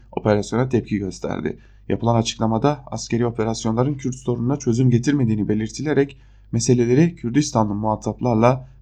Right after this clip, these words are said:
barışçıl, demokratik zeminde diyalog ile, ile çözmeye çağırıyoruz dendi diye de haberin ayrıntıları verilmiş.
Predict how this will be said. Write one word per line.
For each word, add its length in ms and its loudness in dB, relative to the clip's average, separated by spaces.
barışçıl, 500 0
demokratik 540 -2
zeminde 520 0
diyalog 340 2
ile, 160 0
ile 260 2
çözmeye 680 2
çağırıyoruz 680 -4
dendi 320 -2
diye 180 -2
de 60 -2
haberin 520 0
ayrıntıları 600 -4
verilmiş. 520 -8